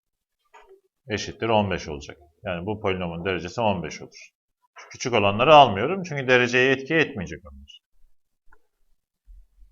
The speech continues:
Evet, var mı anlaşılmayan bir? Evet. Baş katsayısı bir.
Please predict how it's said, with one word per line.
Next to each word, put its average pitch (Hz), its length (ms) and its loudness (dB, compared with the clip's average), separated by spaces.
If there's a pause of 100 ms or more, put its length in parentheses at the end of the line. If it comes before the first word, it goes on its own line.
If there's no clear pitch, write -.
(520)
Evet, 90 240 -6
var 180 100 -2
mı 208 120 -2
anlaşılmayan 87 540 -6
bir? - 260 -18 (400)
Evet. 107 280 0 (2000)
Baş 143 180 2
katsayısı 156 580 0
bir. 120 340 -4